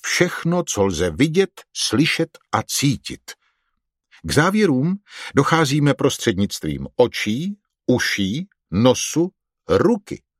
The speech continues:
Díváním se, dotýkáním, posloucháním, čicháním a ochutnáváním. Dodnes se hovoří o hippokratovských prstech a dodnes se lékař hippokratovsky ptá:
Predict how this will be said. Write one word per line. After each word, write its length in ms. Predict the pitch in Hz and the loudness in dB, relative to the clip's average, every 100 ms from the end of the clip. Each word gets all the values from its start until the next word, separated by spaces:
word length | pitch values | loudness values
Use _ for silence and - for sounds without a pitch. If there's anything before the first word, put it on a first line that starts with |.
| _ _ _ - - - | _ _ _ -20 -20 -10
Díváním 640 | 82 180 226 214 202 196 | 0 2 4 2 2 0
se, 200 | - 190 | 0 -2
dotýkáním, 800 | 131 156 151 185 175 170 170 170 - | 0 0 0 -2 0 0 0 -2 -2
posloucháním, 800 | 147 190 175 - 151 151 147 131 | -2 2 0 0 -2 0 -2 0
čicháním 600 | 147 - 139 139 135 127 | -2 0 0 0 -2 0
a 120 | 117 107 - | -2 -2 -2
ochutnáváním. 1300 | 160 - 160 - 80 73 60 64 60 57 64 62 - - _ _ _ _ _ _ _ _ _ _ - - - | -4 -2 -6 -4 -4 -2 -4 -6 -6 -8 -10 -12 -14 -18 _ _ _ _ _ _ _ _ _ _ -20 -18 -2
Dodnes 680 | 101 143 120 123 131 175 - | 4 4 4 2 4 2 -2
se 360 | - - 107 | -6 0 0
hovoří 540 | 69 127 151 143 139 - - | 2 4 2 2 0 -2 2
o 120 | 139 | 2
hippokratovských 1120 | 107 143 - 139 120 123 104 - - 135 139 | 2 0 0 0 2 2 0 -2 -4 -4 -4
prstech 460 | - 180 - 101 - - | -4 -4 -2 -4 -2 2
a 180 | 117 | 2
dodnes 640 | 104 170 285 240 104 62 - - - - | 2 0 0 -2 -4 -4 -8 -12 -14 -12
se 180 | - 117 | -2 0
lékař 640 | 92 117 202 202 190 175 | 2 2 2 0 0 0
hippokratovsky 1120 | 76 90 151 - 165 147 143 - 139 - - 123 | 0 2 2 2 0 0 0 0 -2 -2 -2 -2
ptá: 400 | - 117 107 | 0 2 2